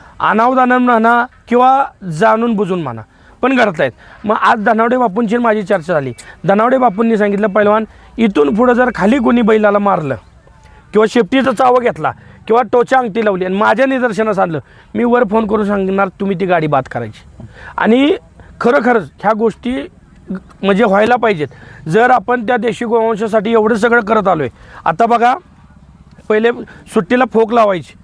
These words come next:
आता फड्यासुद्धा कोण मारत नाही. मग ह्याच्या अगोदर लोकांचा भ्रम होता की खाली फोक लावला किंवा टोचा लावला, अंगठी लावली, शेपूट चावलं की बैल जास्त पळतो. आता बिना मारता पण बैल पळतातच की. आता शाकीरनं आमच्या गट, सेमी आणि फायनल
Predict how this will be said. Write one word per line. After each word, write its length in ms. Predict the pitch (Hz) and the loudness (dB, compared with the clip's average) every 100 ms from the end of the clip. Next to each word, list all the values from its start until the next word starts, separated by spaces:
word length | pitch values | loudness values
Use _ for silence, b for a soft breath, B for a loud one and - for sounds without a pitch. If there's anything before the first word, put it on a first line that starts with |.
| B B B - | B B B -6
आता 240 | 180 247 233 - | -2 -2 -4 -2
फड्यासुद्धा 500 | 208 277 254 285 277 | 0 2 2 0 0
कोण 180 | 254 | 0
मारत 240 | 240 226 202 151 | -2 -2 -2 -6
नाही. 140 | 127 - - B B - | -12 -12 -20 B B -2
मग 100 | 202 | 0
ह्याच्या 260 | 190 214 | 2 2
अगोदर 280 | 269 262 262 | 2 2 0
लोकांचा 400 | 254 226 254 220 233 - | 0 -2 -2 -4 -8 -4
भ्रम 260 | 214 240 | 0 0
होता 260 | 254 - 226 - B B | 0 0 -2 -2 B B
की 80 | 220 | -4
खाली 220 | 185 214 240 202 - | 0 0 -2 -6 -2
फोक 220 | 220 220 | 0 2
लावला 380 | 240 220 208 196 B B - | 2 2 0 -2 B B -2
किंवा 320 | 226 240 240 185 | 2 2 2 0
टोचा 260 | 247 226 240 | -2 0 0
लावला, 380 | 226 208 202 196 | 0 2 0 0
अंगठी 280 | 214 185 240 | -2 -2 0
लावली, 240 | 226 220 | 0 0
शेपूट 300 | 175 226 202 | -2 -2 0
चावलं 180 | 220 226 | 0 0
की 80 | 214 | 2
बैल 180 | 214 214 | 0 2
जास्त 240 | 196 - | 0 -2
पळतो. 280 | 165 151 143 B B | -6 -4 -6 B B
आता 160 | - 190 | -2 0
बिना 240 | 226 262 | 2 2
मारता 420 | 277 277 269 226 277 | 2 2 2 0 -2
पण 180 | 285 | 0
बैल 160 | 269 269 | 0 0
पळतातच 480 | - 262 247 247 220 | 0 0 0 -2 -4
की. 140 | 185 - B B B | -6 -8 B B B
आता 140 | 185 233 | -4 0
शाकीरनं 460 | 247 240 262 262 | 0 0 0 0
आमच्या 380 | 262 247 208 262 254 B B 170 | 0 0 2 0 0 B B -2
गट, 260 | 226 262 269 | 2 2 0
सेमी 340 | - 254 262 254 | -2 -2 0 0
आणि 160 | 262 196 | 0 0
फायनल 280 | 208 202 | 0 0